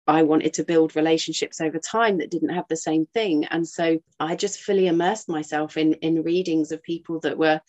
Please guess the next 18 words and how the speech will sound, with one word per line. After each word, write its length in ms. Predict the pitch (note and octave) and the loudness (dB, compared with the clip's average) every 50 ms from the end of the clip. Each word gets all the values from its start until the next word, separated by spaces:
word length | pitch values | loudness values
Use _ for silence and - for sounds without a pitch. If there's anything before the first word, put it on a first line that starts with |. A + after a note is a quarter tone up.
| - - - - _ | -18 -20 -20 -20 _
specialist 720 | - - - - F#3+ F#3 G3+ - - F#3 E3+ D#3+ D#3 - - | -16 -14 0 4 4 4 4 4 2 4 4 2 0 0 0
in 140 | E3+ E3 E3 | 2 4 4
mindset 760 | E3 E3+ E3+ F3 F3 E3+ F3 F3 - - F#3+ F#3 F3+ F3+ - - _ _ _ _ _ _ _ | 4 4 4 4 4 2 2 0 0 0 2 2 2 2 -2 -6 _ _ _ _ _ _ _
and 140 | - E3+ E3 | -2 -2 -2
subconscious 760 | - - F3 - - - - F3 E3+ D#3 - - E3+ - - | 0 0 -2 -2 -2 -4 -2 0 0 0 -2 -4 -6 -10 -10
settings 800 | - - - G#3 F#3+ - - F#3 D#3 D#3+ D#3+ D#3+ D#3+ - - - _ _ _ _ _ _ | -6 -2 0 0 0 0 0 0 2 2 2 2 0 -2 -8 -16 _ _ _ _ _ _
for 180 | _ - E3+ | _ -6 -2
both 260 | D#3+ E3 D#3+ D#3 - - | 0 0 0 0 0 0
wealth 460 | E3 D#3+ D#3 D#3 D#3 - - - _ - | 0 0 2 0 -2 -8 -14 -18 _ -2
and 160 | D#3+ D#3 D#3 | 0 2 4
love, 320 | E3 F3 - D3 D#3 E3 E3+ F3 | 4 4 2 0 -4 -8 -8 -6
which 340 | - D#3+ - - - - - | -4 -4 -4 -4 -8 -4 -2
ultimately 560 | - E3+ E3 D#3+ - D#3 D#3 - - C#3 D3 | 0 0 0 0 2 0 0 2 0 0 0
I 140 | C#3+ D3 D3 | 2 0 0
define 420 | - D#3 D#3 - C#3+ D3 D3 D3+ | 0 -4 -6 -2 0 0 2 2
all 220 | D#3 D#3 D3+ D3+ D3 | 2 2 0 0 0
as 160 | D3 - - | -2 -2 -4
richness. 680 | D#3+ D#3 - - - - - - E3 - - - - | -6 -6 -4 -6 -6 -6 -6 -8 -10 -12 -14 -16 -18